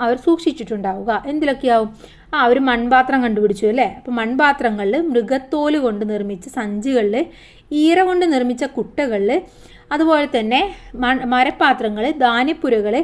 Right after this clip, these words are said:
പത്തായം പോലുള്ളവ, കളിമൺ പാത്രങ്ങൾ, നിലത്ത് നിർമ്മിച്ച കുഴികൾ, ജീവികളുടെ പുറന്തോടുകൾ, ഇതിലൊക്കെയായിരിക്കും അവർ പ്രധാനമായിട്ടും ഭക്ഷണം സൂക്ഷിച്ചു വെച്ചിട്ടുണ്ടാവുക. ഇനി ആഹാരം പാകം ചെയ്യുന്നതിനും സംരക്ഷ-,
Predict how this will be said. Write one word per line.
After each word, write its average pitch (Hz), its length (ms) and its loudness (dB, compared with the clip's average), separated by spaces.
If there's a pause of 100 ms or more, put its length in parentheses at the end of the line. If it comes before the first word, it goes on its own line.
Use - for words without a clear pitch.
(380)
പത്തായം 320 520 2
പോലുള്ളവ, 247 460 2 (420)
കളിമൺ 302 420 2
പാത്രങ്ങൾ, 240 520 0 (260)
നിലത്ത് 269 400 -2
നിർമ്മിച്ച 254 320 -4
കുഴികൾ, 226 540 0 (520)
ജീവികളുടെ 294 640 2
പുറന്തോടുകൾ, 247 680 0 (120)
ഇതിലൊക്കെയായിരിക്കും 240 840 -4
അവർ 226 200 -2
പ്രധാനമായിട്ടും 247 760 -2
ഭക്ഷണം 233 420 -6 (460)
സൂക്ഷിച്ചു 339 420 2
വെച്ചിട്ടുണ്ടാവുക. 220 720 -2 (1300)
ഇനി 392 160 2 (120)
ആഹാരം 381 580 2
പാകം 302 280 2 (100)
ചെയ്യുന്നതിനും 254 600 -2 (160)
സംരക്ഷ-, 277 720 2